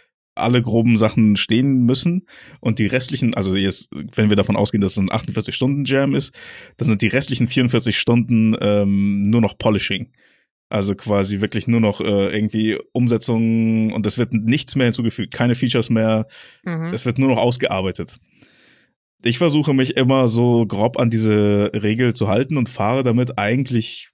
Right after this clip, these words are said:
Speaker 1: relativ gut, weil früher bin ich oft irgendwie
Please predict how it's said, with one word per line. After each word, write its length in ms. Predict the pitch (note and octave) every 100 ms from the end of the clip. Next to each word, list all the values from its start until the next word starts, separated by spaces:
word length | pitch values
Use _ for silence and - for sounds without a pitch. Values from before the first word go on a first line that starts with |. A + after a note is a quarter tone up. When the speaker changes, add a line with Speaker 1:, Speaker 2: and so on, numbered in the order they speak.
| -
Speaker 1:
relativ 580 | - G#2 A2 A2 G#2+ G2+
gut, 380 | - G#2 F#2+ -
weil 280 | G2 G2+ G2 _ _ _ _ _ -
früher 580 | - A2 D#3 G#3+ D4+ G#3 _ - A#3 -
bin 180 | B2
ich 240 | B2 B2 -
oft 460 | - D3 - - -
irgendwie 800 | B2 B2 A#2 A#2+ A#2+ A#2+ A#2 A#2+